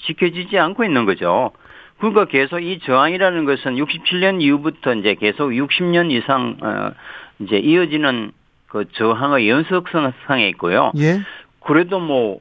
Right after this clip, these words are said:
Speaker 1: 어떻게 이미 세계 최강의 이스라엘 군대를 이길 수 없으니까,
Speaker 2: 네.
Speaker 1: 어, 그래서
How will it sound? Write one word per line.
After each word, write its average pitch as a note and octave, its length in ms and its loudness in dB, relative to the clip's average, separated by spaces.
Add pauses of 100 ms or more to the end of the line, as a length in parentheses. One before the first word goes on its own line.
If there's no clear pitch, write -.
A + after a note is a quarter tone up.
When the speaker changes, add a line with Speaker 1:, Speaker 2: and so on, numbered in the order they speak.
(120)
Speaker 1:
어떻게 A#2+ 600 -2 (460)
이미 C3 480 -4 (340)
세계 C#3 220 4
최강의 C#3+ 840 0
이스라엘 B2 640 0
군대를 A2+ 520 0
이길 C3 200 -2
수 A#2+ 160 0
없으니까, F#2+ 880 0
Speaker 2:
네. D3+ 300 0
Speaker 1:
어, F#2 440 -2
그래서 A2+ 400 -2